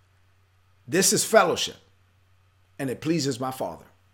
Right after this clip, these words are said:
I declare this by faith. In Jesus' name, amen. This is today's word. Please apply it and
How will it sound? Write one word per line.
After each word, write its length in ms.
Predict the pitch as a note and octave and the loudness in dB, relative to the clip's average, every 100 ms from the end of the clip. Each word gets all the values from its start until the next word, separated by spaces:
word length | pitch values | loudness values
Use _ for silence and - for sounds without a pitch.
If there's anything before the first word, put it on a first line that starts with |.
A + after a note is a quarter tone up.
| _ _ _ _ _ _ _ | _ _ _ _ _ _ _
I 100 | E3+ | 8
declare 340 | E3+ F3 E3+ | 8 6 6
this 200 | D#3+ D3+ | 6 4
by 120 | C#3 B2+ | 2 -2
faith. 400 | B2+ E2+ - - _ _ - | -4 -10 -16 -20 _ _ 0
In 200 | E3 C3+ | 2 4
Jesus' 500 | E3+ G#3+ D#3+ G#2 - | 2 2 2 0 -2
name, 360 | G#2+ F#2+ G2 - _ _ _ _ F3 | -6 -10 -16 -20 _ _ _ _ 2
amen. 380 | F3 E3 C3+ C#3+ | 2 2 4 10
This 240 | A3 - | 10 10
is 280 | F#3 F#3+ F#3 | 4 4 2
today's 1000 | F#3 A#2 - D3+ G3 F#3 F3 E3+ D#3 B2 | -2 -4 2 2 4 0 -4 -6 -6 4
word. 560 | D3+ D3+ B2+ G#2 E2+ | 6 8 6 -2 -8
Please 520 | - G3+ D3 F2+ - - - - - | -2 0 0 -6 -10 -16 -20 -20 -18
apply 360 | B2+ - F3 E3+ | -16 -2 4 4
it 200 | G#2+ - - _ _ _ _ _ - | 4 -6 -18 _ _ _ _ _ -2
and 500 | E3+ C#3+ G#2+ F#2 | 0 0 -2 -10